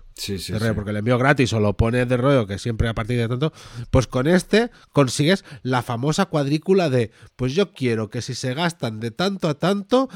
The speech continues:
Speaker 2: me valga tanto el envío. O que el peso sea de tal a tal, cueste tanto el envío. Y además puedes ponerle que, que haga acciones especiales, ¿sabes? Del rollo, no, porque si pesa de tanto a tanto, lo que prefiero es que le,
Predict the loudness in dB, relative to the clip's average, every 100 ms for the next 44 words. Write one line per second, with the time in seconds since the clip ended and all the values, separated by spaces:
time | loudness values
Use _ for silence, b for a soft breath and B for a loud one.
0 | -14 -4 0 0 0 -2 -2 -4 -2 -2
1 | -2 -4 -4 -4 -6 -12 -4 -2 0 0
2 | -2 0 0 0 -2 0 2 2 0 -8
3 | -10 0 0 2 0 0 0 0 2 0
4 | -4 -12 2 2 4 0 -2 0 4 4
5 | 2 0 2 2 2 -2 -8 -8 -2 0
6 | 2 0 2 2 2 2 2 2 2 0
7 | -2 B B _ -6 -2 0 -2 -6 _
8 | -8 -4 0 0 -2 _ -8 -6 0 2
9 | 4 4 2 0 4 4 4 2 2 4
10 | 4 2 0 2 0 0 -4 -6 -6 -4
11 | -4 0 0 2 -2 -2 -2 -2 2 2
12 | 2 -2 -4 -2 0 0 0 -2 -2